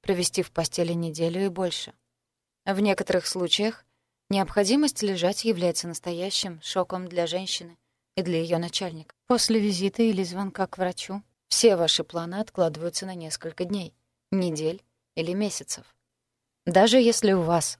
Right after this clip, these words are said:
самый разгар переезда на новую квартиру или крупного проекта по работе, вам нужно немедленно лечь. Ставки — слишком высоки.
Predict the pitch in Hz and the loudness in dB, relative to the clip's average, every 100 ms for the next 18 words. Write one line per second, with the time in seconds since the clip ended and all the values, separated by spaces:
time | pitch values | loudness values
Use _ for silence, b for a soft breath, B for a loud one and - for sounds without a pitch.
0 | - - 180 170 165 165 156 170 165 165 | -4 2 4 4 4 4 4 2 2 -4
1 | 160 156 185 165 165 156 160 160 160 - | -4 2 2 4 2 0 -4 -4 -4 0
2 | 160 - 185 175 - b b - 196 165 | 0 2 0 -2 -6 b b 2 4 4
3 | - 180 - 180 165 - 175 165 - 165 | 4 2 4 4 4 4 4 4 2 -2
4 | 170 165 156 160 - 220 _ _ _ _ | 4 4 4 2 0 -4 _ _ _ _
5 | 185 196 196 180 175 185 180 175 165 180 | 6 8 8 6 4 4 6 6 6 4
6 | 196 196 180 - - _ _ _ - - | 4 2 -2 -8 -14 _ _ _ -2 4
7 | 170 160 - 214 _ _ - 202 160 - | 2 2 -2 -4 _ _ 2 4 4 2
8 | 175 160 - 170 - | -2 0 0 0 -2